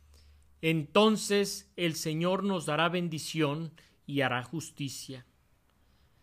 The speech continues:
Estos son los adoradores que Dios busca,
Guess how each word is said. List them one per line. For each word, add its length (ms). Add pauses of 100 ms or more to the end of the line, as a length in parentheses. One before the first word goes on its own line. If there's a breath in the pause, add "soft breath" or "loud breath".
(240)
Estos 380
son 300
los 160
adoradores 840
que 160
Dios 320
busca, 560